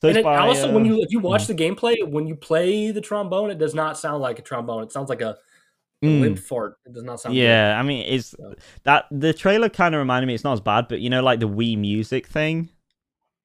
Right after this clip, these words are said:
Speaker 1: that like they all
Speaker 2: Yeah.
Speaker 1: played on stage and it was all corny and cringy and
Speaker 2: Yeah.
Speaker 1: they were all playing out of sync and everything. It kinda reminded me of
Speaker 2: Awful.
Speaker 1: that a little bit, but obviously nowhere near as bad.
Speaker 2: This
Speaker 1: But,
Speaker 2: shouldn't
Speaker 1: uh,
Speaker 2: exist. It must sell to some people because
Speaker 1: Yeah,
Speaker 2: they keep
Speaker 1: yeah.
Speaker 2: making them.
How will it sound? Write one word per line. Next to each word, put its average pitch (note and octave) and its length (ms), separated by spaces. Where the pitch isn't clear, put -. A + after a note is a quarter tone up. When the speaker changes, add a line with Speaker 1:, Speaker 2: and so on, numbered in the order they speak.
Speaker 1:
that - 280
like G#2+ 220
they A2+ 140
all A#2 80
Speaker 2:
Yeah. A2 80
Speaker 1:
played A2 220
on G#2+ 100
stage G#2+ 460
and A2 80
it - 20
was G2+ 100
all G#2 120
corny G#2 600
and G#2+ 240
cringy G#2+ 560
and F#2 200
Speaker 2:
Yeah. G#2+ 240
Speaker 1:
they A#2 80
were A2+ 80
all A2 80
playing G#2+ 240
out G#2+ 160
of - 40
sync G2 300
and G#2 60
everything. G#2+ 340
It - 140
kinda C#3+ 260
reminded A#2 340
me G#2 100
of G2+ 80
Speaker 2:
Awful. G2 100
Speaker 1:
that F2+ 60
a A2+ 40
little G#2 140
bit, B2 160
but - 120
obviously G2 240
nowhere F#2+ 240
near F2 200
as E2 80
bad. - 280
Speaker 2:
This C#3+ 80
Speaker 1:
But, B2 80
Speaker 2:
shouldn't A2+ 240
Speaker 1:
uh, - 20
Speaker 2:
exist. A#2+ 360
It D#3 100
must G3+ 200
sell F#3+ 220
to C#3 80
some C#3+ 220
people G#2+ 400
because A2+ 160
Speaker 1:
Yeah, A2 340
Speaker 2:
they F2 80
keep F#2 80
Speaker 1:
yeah. G2 60
Speaker 2:
making G#2 260
them. G2 120